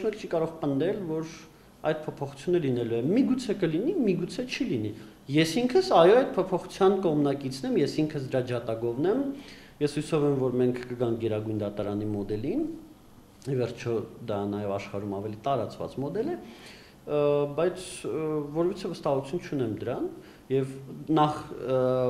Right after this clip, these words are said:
որովհետև դեռ հանձնաժողովը չի վերջնական որոշում չունի այս առումով, և կոնսենսուս, ը, դեռևս չունենք այս առումով, դեռ քննարկում ենք, և երկրորդը, որովհետև ի վերջո որոշողը լինելու է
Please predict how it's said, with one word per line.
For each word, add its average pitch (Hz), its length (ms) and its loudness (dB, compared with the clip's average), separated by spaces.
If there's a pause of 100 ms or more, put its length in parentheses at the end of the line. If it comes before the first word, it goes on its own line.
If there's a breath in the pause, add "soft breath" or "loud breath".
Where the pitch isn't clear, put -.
(140)
որովհետև 117 560 -2
դեռ 117 180 -2
հանձնաժողովը 107 800 -2
չի 98 220 -10 (560)
վերջնական 110 580 -6
որոշում 101 400 -6
չունի 104 280 -6
այս - 100 -8 (100)
առումով, 226 480 -2 (560 loud breath)
և 123 240 -4
կոնսենսուս, 110 600 -6 (200)
ը, 113 200 -6 (400)
դեռևս 104 400 -6
չունենք 247 340 -6
այս - 140 -8
առումով, 226 260 -6
դեռ 113 180 -4
քննարկում 113 600 -6
ենք, 370 160 0 (560 loud breath)
և 160 360 0 (120)
երկրորդը, 139 640 -2 (100)
որովհետև 147 480 0
ի 135 60 -4
վերջո 131 340 -4
որոշողը 139 540 -2
լինելու 120 340 0
է 120 60 0